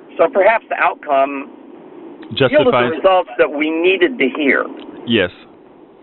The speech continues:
Speaker 2: I'm glad to hear you say that, Mike, because there was a, th-, uh, today on, on, uh, uh, Mister Ballard, um, that show that comes on in the morning, he came and he said, "Is B L M doing the right thing?" And, you know, a lot of people ask, "Is B L M doing the right thing?" And my answer,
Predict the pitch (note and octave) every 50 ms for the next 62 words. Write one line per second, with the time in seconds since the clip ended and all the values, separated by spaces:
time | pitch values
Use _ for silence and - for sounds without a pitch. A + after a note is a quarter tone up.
0 | - - - - - - - - D#3 A3 A#3+ E3 E3 D#3+ E3 - C#3+ B2 C3 B2+
1 | B2 A#2+ - - A#2+ A2 A2 G#2 G#2 G#2+ G#2+ A2 A2+ A#2+ - E3+ E3+ E3 C#3 C3
2 | C#3+ C3+ C3 A2+ C3 A#2+ A2 B2 C3 B2+ - B2+ - - E3+ F3+ G3+ G3+ F3 C#3+
3 | C3 B2 - B2 A#2+ A#2 A#2 A2 G#2 - A2+ A2+ G#2+ G#2+ G#2 G#2 G#2 - - A2
4 | G#2 G#2 G#2 G2+ F#2+ A2+ A#2 A2 - - B2+ B2 B2 A2+ - - A2+ - A2 G2+
5 | A2+ A2 A2 A#2 A#2 G#2+ G2+ - - - - G#2 G2+ G2 F#2 F#2 F2+ F2+ F2+ F2+
6 | F2+ F#2 - - - - _ _ _ _ _ _ - - A#2+ A#2+ - - - -
7 | B2 A#2+ A2+ G2+ - - A#2 A2 G#2 G#2+ G#2+ G#2 G2 G2 G2 G#2 A#2+ D3 C#3+ A#2
8 | G#2 G#2 G2 - F2+ G#2 C#3+ C#3+ - - D3+ C#3 C3 A#2+ A2+ A2 G2+ - C3+ B2+
9 | B2 - - A#2+ G2+ F#2+ F2 F#2+ D#3 G#3+ A#3 A3 A3 G#3+ G3 D#3+ D3 D3+ E3 E3+
10 | D#3 D#3 C3+ B2+ C3+ C#3 D3 - _ G#3 A3+ G3 D#3 C#3+ C3+ C#3+ F#3+ A#3 G3+ E3
11 | C#3+ C3 C#3+ G#3 C4+ B3+ - - F3 D#3 - C3+ B2 B2 B2 A#2 - A2+ F#2 F2
12 | G#2 G#2 G2+ G2+ G#2 G#2 G2 G#2 G#2 G2+ G2 F#2 G2+ A#2 C3+ - - C3 B2+ A#2
13 | A2+ A2+ C3+ D#3 F3+ F#3 F#3 - - F3+ E3+ E3+